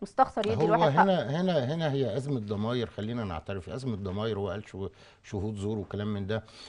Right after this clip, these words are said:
Speaker 2: وبعدين مفيش حاجة اسمها يمين حاس-، يمين حاسمة كيدية. آه، ليا اعتراض على مسألة توجيه اليمين الحاسمة، لأن في القانون اليمين الحاسمة هي آخر وسيلة من وسائل الإثبات. يعني إيه آخر وسيلة؟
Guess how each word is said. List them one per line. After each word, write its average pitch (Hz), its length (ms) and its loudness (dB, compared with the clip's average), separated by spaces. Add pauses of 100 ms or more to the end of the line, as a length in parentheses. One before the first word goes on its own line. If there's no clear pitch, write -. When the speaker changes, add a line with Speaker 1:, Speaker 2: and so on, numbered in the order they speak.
(160)
Speaker 2:
وبعدين 120 280 0
مفيش - 160 -6
حاجة 135 160 -6
اسمها 139 300 -4
يمين 139 280 0
حاس-، 92 340 -8
يمين 95 480 -2
حاسمة 123 500 -4
كيدية. 87 640 -4 (640)
آه، 95 440 -4
ليا 147 640 2
اعتراض 117 540 0 (420)
على 92 280 -4
مسألة 120 420 -4 (340)
توجيه 107 380 -2
اليمين 110 380 -4
الحاسمة، 92 460 -6
لأن 101 280 -6
في - 100 -10
القانون 104 680 -2 (840)
اليمين 113 440 2
الحاسمة 143 520 -4
هي 110 200 -2
آخر 143 420 -2
وسيلة 117 400 -4
من 98 140 -2
وسائل 101 420 -4
الإثبات. - 680 -6 (360)
يعني 98 280 0
إيه 135 240 -2
آخر 107 200 -4
وسيلة؟ 80 400 -8